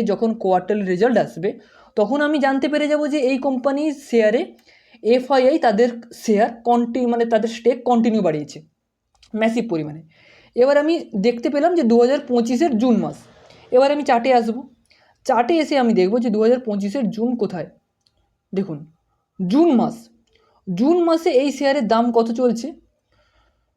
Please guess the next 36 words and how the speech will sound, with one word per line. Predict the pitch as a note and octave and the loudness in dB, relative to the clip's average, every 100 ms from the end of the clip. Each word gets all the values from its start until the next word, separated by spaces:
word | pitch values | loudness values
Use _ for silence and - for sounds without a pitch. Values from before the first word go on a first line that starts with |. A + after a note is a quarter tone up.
| _ _ _ _ _ _ _ _ - | _ _ _ _ _ _ _ _ -10
জুন | F3+ C4+ D#4+ | -4 0 0
মাসে | D4+ D4+ C#4 | 0 -2 0
এই | C4+ | 0
শেয়ারের | C4 C4 G#3 | 2 2 2
দাম | A3 A3 | 0 2
চলছে | A#3+ A#3 B3+ D#4+ F3+ E3+ | 2 2 2 -2 -2 0
দুশো | A3+ A#3 D4 | 0 0 -4
চার | - D#3+ - | -4 -6 -6
টাকা। | D3+ F#3 - _ _ _ _ _ _ _ _ _ _ _ | -14 -16 -20 _ _ _ _ _ _ _ _ _ _ _
ওকে, | - A3+ A#3+ A#3 - _ _ _ _ _ - | -4 0 0 -4 -18 _ _ _ _ _ -4
so | E4+ G3+ F3+ | 0 0 2
দু-, | C4 D#4 C4+ - F#3 | 2 0 -2 -4 -2
জুন | B3+ D#4+ | 0 0
মাসে | C#4+ C4+ D#4+ | -2 -2 -2
আমি | C4+ C4+ | -2 -2
যখন | C#4+ A3 | 0 0
দেখতে | A3+ - | 0 -2
পেলাম | B3 G#3 F3+ F3 | 0 0 0 -2
যে | A#3+ A#3 A3 | -4 0 0
এফআইআই | A3+ C4 C4 C#4+ | 0 -2 -2 -2
কোথাও | D4 A3+ G#3+ C4+ | -2 -2 -2 -2
কিছু | C4+ A#3 C#4 | -4 -6 -2
তাদের | A#3+ A3+ - | -2 -2 -4
স্টেক | A#3 A#3 - | -2 -2 -2
ছিল | A3 A3+ | 0 0
না, | B3 - | 0 -2
হঠাৎ | G3+ C4 C4 | -4 -4 -4
করে | C4+ B3+ | -6 -6
সাত | B3 A3 - | -4 -6 -2
পার্সেন্ট, | A#3 A#3 A#3+ | -4 -4 -6
সাড়ে | A3+ G3 | -6 -6
সাত | G#3+ G#3+ | -4 -4
পার্সেন্ট | A3+ G#3+ A3 F3+ | -2 -2 -2 -2
বেড়ে | F#3 F3+ | 0 2
গেল, | G3 E3 - _ _ - - - | 0 -2 -6 _ _ -20 -14 -6
তাহলে | E3 | -2